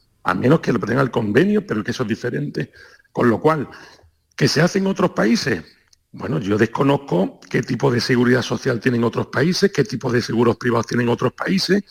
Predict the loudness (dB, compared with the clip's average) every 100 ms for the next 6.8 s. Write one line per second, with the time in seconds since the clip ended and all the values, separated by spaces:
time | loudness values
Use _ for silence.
0 | -20 _ _ 2 2 0 0 2 2 0
1 | -14 _ -20 _ _ 0 2 2 2 2
2 | 2 2 2 2 4 2 0 -4 -2 -4
3 | 0 2 2 2 0 2 0 0 -2 0
4 | 2 0 0 0 2 0 0 -2 -4 -14
5 | -20 -20 2 2 4 2 4 2 0 0
6 | 0 0 2 0 0 -2 -2 -6